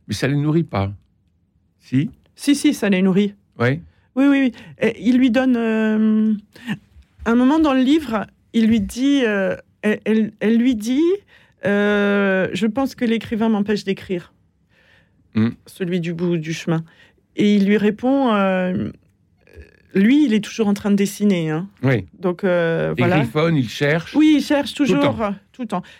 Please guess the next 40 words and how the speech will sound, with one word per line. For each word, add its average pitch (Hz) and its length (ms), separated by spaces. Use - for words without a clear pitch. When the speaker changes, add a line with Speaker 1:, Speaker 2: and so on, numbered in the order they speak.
Speaker 2:
Donc, 226 180
du 240 120
coup, 294 200
et 254 200
il 233 60
lui 233 160
dit, 254 340
euh, « 202 300
Arrête, 208 540
écris. 277 560
Tu 208 120
n'as 202 160
qu'une 233 180
seule 196 220
chose 185 240
à 170 80
faire, 247 240
écrire. » 196 420
Donc, 196 220
euh, 226 140
euh, - 80
voilà, 196 340
il 185 400
est, 196 340
il 214 200
est 220 80
là. 294 340
En 208 100
fait, - 340
il 214 120
dit 202 140
peu 220 140
de 226 60
choses, 302 360
mais 190 120
quand 214 160
il 220 140
dit 220 160
une 240 140
chose, 214 500